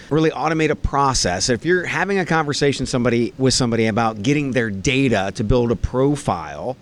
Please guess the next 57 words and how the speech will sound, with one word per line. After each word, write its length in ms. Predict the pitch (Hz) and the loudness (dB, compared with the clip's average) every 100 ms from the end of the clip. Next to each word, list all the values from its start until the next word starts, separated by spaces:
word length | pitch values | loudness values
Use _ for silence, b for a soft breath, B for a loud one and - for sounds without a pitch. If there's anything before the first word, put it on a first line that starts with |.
| - | -2
in 180 | 160 139 | 2 2
your 120 | 120 | 0
system 600 | - 170 - 98 110 143 B B | 0 0 0 -2 -2 -6 B B
to 80 | 143 | -2
make 200 | 139 135 | 0 2
it 360 | 127 127 123 123 | 4 4 2 0
more 340 | 131 143 147 | 2 4 2
conversational, 1120 | 143 147 147 - 120 117 - 117 113 117 113 | 2 0 0 0 2 2 0 0 2 4 2
to 140 | - 120 | 2 2
make 200 | 123 123 | 2 2
it 200 | 123 - B | 0 0 B
just 160 | - - | -20 -10
a 40 | |
better 220 | 170 151 | -4 -2
experience, 720 | 131 - 147 147 95 98 - - b | -2 -4 -4 -4 -8 -10 -14 -16 b
it's 100 | - | -4
not 80 | 170 | 0
really 220 | 180 151 | 2 2
A 200 | 151 147 | 2 2
I 220 | 156 185 143 | 4 2 2
as 100 | 120 | 2
much 180 | 127 | 2
as 100 | 127 127 | 2 4
it 60 | |
is 140 | 127 107 | 4 2
R 220 | 127 127 | 0 0
P 200 | - 135 | 2 2
A. 80 | 101 | 2
I 100 | 101 | 2
understand 380 | 139 127 139 131 | 0 0 0 2
A-, 220 | 123 123 - | 0 -2 -2
A 140 | 135 131 | 0 0
I 160 | 127 | 0
can 160 | 135 127 | -2 -2
be 200 | 135 127 B B | 0 0 B B
behind 340 | 156 147 160 | 2 4 2
the 40 | 165 | 2
scenes. 400 | - 156 143 139 | 2 4 4 2
I 80 | 139 | 2
understand 320 | 160 147 147 | 0 0 0
that 80 | 131 | 0
they 100 | 127 | -2
can 120 | 120 | 0
work 140 | 104 | -2
together. 220 | 101 95 101 | 0 0 2
There's 200 | 117 117 | 0 0
no 60 | |
question. 340 | 107 95 - 107 | 0 -2 -2 -2
But 320 | 170 160 - B B B B - | 0 0 -2 B B B B -6
it's 140 | - | 0
like, 180 | 156 - - - | -2 -2 -14 -4
I 80 | 165 | 0
don't 160 | 208 185 | 0 0
think 100 | 202 | 2
we 140 | 175 | 0
talk 400 | - 160 196 - | 0 0 0 0
enough 260 | 143 131 | 0 0